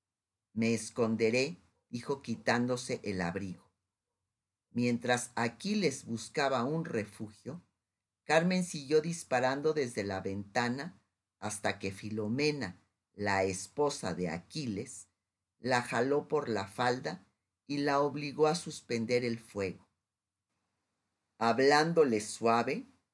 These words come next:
la fue llevando hasta el cuarto en el que habían estado durante todo el combate ella, que estaba embarazada, y la madre de los Cerdán. Tras romper la puerta a tiros,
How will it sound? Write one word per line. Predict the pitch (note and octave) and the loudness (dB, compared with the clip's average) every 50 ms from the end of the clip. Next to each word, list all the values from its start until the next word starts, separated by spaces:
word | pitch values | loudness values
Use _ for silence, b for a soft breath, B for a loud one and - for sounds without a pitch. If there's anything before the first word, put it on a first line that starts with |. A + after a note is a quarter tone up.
| _ _ _ _ _ - | _ _ _ _ _ -2
la | B2 C3 B2+ B2+ - | 2 4 4 4 2
fue | - - F#3 G3 G#3 | 0 0 0 0 2
llevando | G3 A3 G3+ F3 - D3 C#3+ D#3 D#3+ D#3+ D#3 | 2 0 0 2 2 2 2 0 2 2 2
hasta | D#3+ F3 - - C3 | 0 0 -2 -2 -2
el | G#2+ G#2+ A2 - | -2 -2 -6 -10
cuarto | - - B2+ B2+ B2 A#2 A#2 - - C#3+ - - | -4 2 4 4 4 4 0 -4 -6 -6 -6 -4
en | - G#2 G#2 G#2+ | -4 -4 -2 -2
el | G#2+ G2+ F#2 | -4 -4 -4
que | - - A2+ | 0 2 2
habían | A2 A#2+ C3 C#3 D3+ D3+ | 2 4 2 0 0 0
estado | D3+ - - - C3+ B2 B2+ D3 D3+ D3+ | -4 -4 -4 -2 0 2 2 2 2 0
durante | C#3 B2+ A#2 A2+ A2 A#2 A#2 - A#2 A2+ | 0 -2 -2 -2 -2 -2 -2 -2 -4 -4
todo | A2 - - C3+ C#3 C#3+ D#3+ | -2 0 2 4 4 4 2
el | D#3+ D#3 - | -2 -4 -4
combate | - - G#2+ G2+ G#2 G#2+ A2+ A2+ A2 - - G2+ F2+ - _ | -6 -6 -6 -4 -2 0 0 0 0 -2 -6 -10 -10 -6 _
ella, | A#2 B2+ C3 A#2+ - F#2+ E2+ - - _ _ _ _ _ _ _ _ | 2 2 2 2 0 -4 -8 -10 -12 _ _ _ _ _ _ _ _
que | - G2+ F#2+ | -2 0 0
estaba | F#2 - - - - A#2 B2 C#3 C3+ | 0 -4 -2 2 2 4 4 4 2
embarazada, | B2+ A#2 G2 F2 E2 D#2+ D#2 - - - G#2 G2 G2+ F#2+ A#2+ E3 - - _ _ _ _ _ _ _ _ _ _ _ _ | 0 0 -2 -2 -4 -4 -6 -8 -6 -2 -2 -2 -2 -2 -4 -6 -8 -12 _ _ _ _ _ _ _ _ _ _ _ _
y | C#3 C3+ | -4 0
la | B2 A#2+ A#2 A2 | 2 4 4 4
madre | A2+ B2 C3 C3+ C#3 C3+ C3+ D3 F3 F3 - - | 4 4 4 4 4 4 2 0 -2 -4 -6 -2
de | - A2+ G#2 | 0 0 0
los | G2+ G2 F#2+ F#2 - | 2 0 -2 -4 -4
Cerdán. | - F2+ E2+ F2+ F2+ - G2 F2 E2+ E2+ - _ _ _ _ _ _ _ _ _ _ _ _ _ _ _ _ _ _ _ _ _ _ | -4 -4 -4 -4 -2 -2 -2 -2 -2 -4 -8 _ _ _ _ _ _ _ _ _ _ _ _ _ _ _ _ _ _ _ _ _ _
Tras | A#2+ B2+ B2 A#2+ B2 | 4 4 4 4 2
romper | C3+ C3 B2 B2 - E3+ E3+ E3+ | 0 0 0 2 4 4 4 6
la | F#3 E3+ D#3 - - | 4 2 2 2 2
puerta | - D3 D3 D3 D3+ - - A2+ G2+ | 2 2 2 2 2 0 0 0 0
a | G2+ G2 - - | 0 -2 -4 -4
tiros, | - A#2 A#2 A#2+ D3 F3+ - - - _ | -4 -2 -2 -2 -4 -6 -8 -14 -20 _